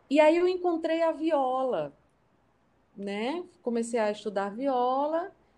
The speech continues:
por uma necessidade de concurso. E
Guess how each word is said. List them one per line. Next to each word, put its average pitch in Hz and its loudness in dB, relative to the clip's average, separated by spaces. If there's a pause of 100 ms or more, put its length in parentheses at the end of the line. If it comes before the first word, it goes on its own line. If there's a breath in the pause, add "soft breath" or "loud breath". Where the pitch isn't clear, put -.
(140)
por 254 0
uma 240 0
necessidade 220 0
de 208 -10
concurso. 294 -4 (1120)
E 349 4